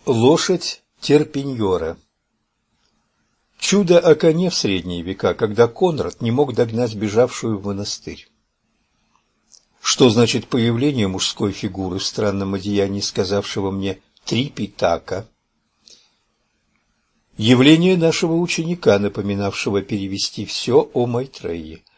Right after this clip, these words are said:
Уже второй раз видите его. Приветствовал вас по дороге в Дарджилинг. После придётся Урусвати приняться за новые планеты, как и всему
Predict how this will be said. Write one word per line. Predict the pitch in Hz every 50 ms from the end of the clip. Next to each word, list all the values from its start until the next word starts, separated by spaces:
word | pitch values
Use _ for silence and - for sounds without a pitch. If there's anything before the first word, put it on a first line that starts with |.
| _ _ _
Уже | - 127 120 107 95 113 139 160
второй | 156 - - 120 107 104 117 120
раз | 101 90 87 - - -
видите | 95 90 87 90 92 - 98 95
его. | 92 90 85 90 87 - _ _ _ _ _ -
Приветствовал | - 143 175 185 135 120 135 - - - - - 160 120 104 95 87 78
вас | 80 78 76 - - - - - _ _ _ _ _ _
по | - 139 135
дороге | 143 156 143 123 98 90 95 90
в | 92
Дарджилинг. | 95 110 104 90 - - - 85 82 80 80 - - - _ _ _ _ _ _ _ -
После | - 156 175 - - - 113 104
придётся | - 117 104 104 143 160 - - - 120
Урусвати | 107 101 98 92 - - 113 135 151 - 139
приняться | 113 - 110 98 92 101 123 123 - - 143
за | 120 123 143
новые | 139 123 101 95 95 104 98 95 98
планеты, | - 113 101 95 98 98 92 - 135 131
как | - 165 170 - - _
и | - 143
всему | 139 - - - 120 98 95 104 135 143